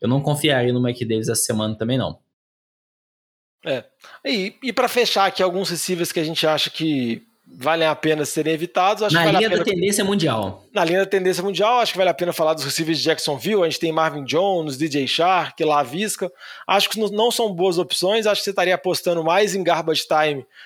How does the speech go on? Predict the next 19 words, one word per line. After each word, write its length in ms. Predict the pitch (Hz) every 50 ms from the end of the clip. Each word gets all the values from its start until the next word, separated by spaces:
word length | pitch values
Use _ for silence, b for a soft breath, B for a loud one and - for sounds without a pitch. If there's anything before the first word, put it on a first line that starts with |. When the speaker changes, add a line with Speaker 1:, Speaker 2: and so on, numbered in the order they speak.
| B B B
Speaker 2:
como 240 | - 202 226 240 233
foi 220 | - - 185 185
no 80 | 180 160
jogo 160 | 156 170 160
contra 240 | - 175 170 202 -
Houston. 440 | 160 170 208 254 233 - 302 302 - B B B B B B
Óbvio 280 | - 226 247 240 226 -
que 120 | - 226
isso 180 | 208 - 170 -
pode 260 | 185 196 214 208 180
dar 140 | 185 175 160
certo, 420 | - - 165 190 214 208 - 170
isso 240 | 143 - - 139 120 _
funciona 520 | - - 170 160 - - 165 185 226 220
em 60 | 170
fantasy, 420 | - - 165 185 196 196 165 143 -
conta 300 | - 175 214 214 202 -
ponto 280 | - 165 165 170 -
igual, 380 | 220 180 170 170 175 202 214